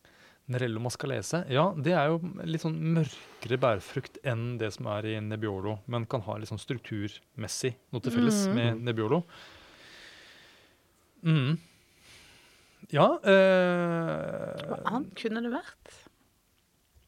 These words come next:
Speaker 1: Kunne det vært, eh, det er disse mørke bærene, eh, den er parfymerte i den første.
Speaker 2: Ja.
Speaker 1: Det kunne jo, altså, Grignolino, for eksempel,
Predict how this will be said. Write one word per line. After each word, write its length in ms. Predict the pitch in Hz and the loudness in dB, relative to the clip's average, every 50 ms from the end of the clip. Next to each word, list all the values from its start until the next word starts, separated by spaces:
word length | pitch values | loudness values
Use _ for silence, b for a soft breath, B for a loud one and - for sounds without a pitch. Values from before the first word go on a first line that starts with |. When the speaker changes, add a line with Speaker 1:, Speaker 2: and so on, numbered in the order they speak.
| _ _ _ _ _ _ - - _ _ - - - | _ _ _ _ _ _ -20 -20 _ _ -20 -8 -2
Speaker 1:
Kunne 220 | - 170 147 135 | 0 2 2 2
det 80 | 127 127 | 2 2
vært, 400 | 127 123 - _ _ _ _ - | 2 0 0 _ _ _ _ 2
eh, 1200 | 135 127 123 123 123 120 117 117 117 113 113 113 110 110 110 110 110 107 107 107 107 104 101 101 | 4 6 6 8 8 6 6 6 4 4 4 2 2 2 2 2 0 0 0 -2 -2 -2 -2 -4
det 80 | 98 101 | -2 -2
er 80 | 110 120 | -2 -2
disse 180 | 135 131 - 143 | -2 -2 -2 -2
mørke 480 | 143 147 143 127 92 - - - - 123 | -2 -2 -2 -4 -8 -14 -18 -16 -12 -10
bærene, 420 | 110 107 95 92 - - 67 69 - | -8 -8 -8 -8 -8 -8 -8 -6 -4
eh, 160 | 117 123 127 131 123 - - - - _ _ _ - | -4 -2 -2 -4 -6 -8 -12 -18 -18 _ _ _ 4
den 120 | 151 160 | 4 6
er 80 | 165 160 | 6 4
parfymerte 760 | 165 - 180 - - 190 147 123 117 - - 160 156 139 139 - | 4 0 0 0 0 0 2 2 2 2 2 2 2 2 0 -2
i 60 | - 139 | -2 0
den 80 | 147 - | 0 2
første. 360 | 160 147 - - 151 160 151 - _ _ _ - | 0 0 0 0 0 0 -2 -4 _ _ _ 2
Speaker 2:
Ja. 180 | 185 175 170 - - _ _ _ _ _ _ _ _ _ _ - - - | 2 2 2 0 -4 _ _ _ _ _ _ _ _ _ _ -20 -14 -10
Speaker 1:
Det 240 | - 127 135 143 139 - | -4 0 0 0 2 2
kunne 200 | - 175 127 113 | 2 2 4 2
jo, 160 | 123 127 - - | 0 0 0 0
altså, 240 | - 123 117 143 139 151 165 160 | 0 2 2 2 0 0 -2 -2
Grignolino, 720 | 120 131 143 139 131 131 143 139 123 113 107 104 113 135 135 | 0 2 2 2 2 0 0 0 0 0 -2 -2 -2 -2 -4
for 80 | - | -4
eksempel, 340 | 143 135 139 131 - 202 226 | -4 -6 -4 -2 -2 -2 -2